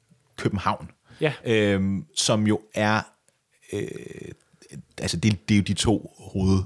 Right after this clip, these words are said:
Speaker 1: hovedmotiver, der er
Speaker 2: Ja.
Speaker 1: i, i Mood. Det er, øh, byen og dens borgere. Men der er rigtig mange billeder, øh, af, af byrummet, af, af arkitekturen, og vi kunne have valgt, øh,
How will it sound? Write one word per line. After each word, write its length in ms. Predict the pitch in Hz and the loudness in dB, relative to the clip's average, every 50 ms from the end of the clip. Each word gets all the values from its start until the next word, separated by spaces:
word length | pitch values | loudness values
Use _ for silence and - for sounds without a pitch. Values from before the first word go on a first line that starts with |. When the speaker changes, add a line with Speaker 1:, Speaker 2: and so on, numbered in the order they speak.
| - - - _ _ _ _ _ - 180 - _ _ _ _ - - | -4 -12 -20 _ _ _ _ _ -20 -20 -20 _ _ _ _ -16 -12
Speaker 1:
hovedmotiver, 500 | - 104 104 190 - - - 95 - 87 | -4 -2 -2 0 0 0 0 0 -2 -4
der 140 | 85 85 85 - | -6 -6 -8 -6
er 260 | - 76 76 82 87 - _ - | -6 -6 -6 -6 -8 -10 _ -2
Speaker 2:
Ja. 160 | 147 127 - - - - | 0 0 0 -4 -6 -6
Speaker 1:
i, 60 | 110 | -4
i 40 | 101 | -2
Mood. 240 | 92 90 85 87 - - - - | -2 0 -2 -4 -6 -6 0 0
Det 140 | 104 92 | 2 2
er, 140 | 80 76 69 67 - 120 110 | 2 0 -2 -6 -10 -12 -12
øh, 120 | 87 69 50 - - - _ | -12 -12 -14 -14 -18 -8 _
byen 340 | - 170 160 160 156 143 - | 0 2 2 4 2 2 2
og 140 | - 117 107 | -2 -2 0
dens 340 | 113 110 107 107 - - - - - | 0 0 0 0 -2 -4 -8 -10 -6
borgere. 380 | - 85 78 82 95 95 90 85 - - - - - - - | -4 -2 -2 0 2 2 2 0 -2 -8 -14 -16 -16 -6 -4
Men 100 | 110 110 | 0 0
der 60 | 120 | 2
er 60 | 104 | 2
rigtig 240 | 135 151 151 175 160 | 2 0 2 0 0
mange 220 | 147 123 127 131 | 0 0 0 -2
billeder, 440 | - - 117 107 110 117 127 131 117 - 110 | 0 2 2 2 2 2 0 0 -2 -4 -4
øh, 300 | 117 107 104 101 98 95 92 - | -2 0 0 0 0 -2 -4 -6
af, 360 | - 101 95 92 90 85 87 - _ _ _ _ | -4 -4 -4 -4 -4 -8 -12 -16 _ _ _ _
af 80 | 117 107 | -8 -4
byrummet, 420 | - - 180 165 - 135 123 127 120 | 0 0 0 2 2 0 2 0 0
af, 200 | 120 117 113 - - | 0 -2 -2 -4 -6
af 120 | 113 87 | -6 -6
arkitekturen, 720 | 92 90 - - 110 98 - - 180 175 165 151 147 147 - - - - - - - | -6 -6 -6 -6 -6 -6 -4 -4 -2 2 2 2 2 2 0 -6 -14 -18 -20 -16 -6
og 200 | - 123 113 110 | -2 0 2 2
vi 60 | 117 | 2
kunne 160 | 107 127 123 | 2 2 2
have 100 | 110 107 | 2 4
valgt, 280 | 113 127 131 120 - - | 4 2 2 0 0 0
øh, 380 | 127 110 104 95 92 90 85 | 2 4 4 4 4 2 2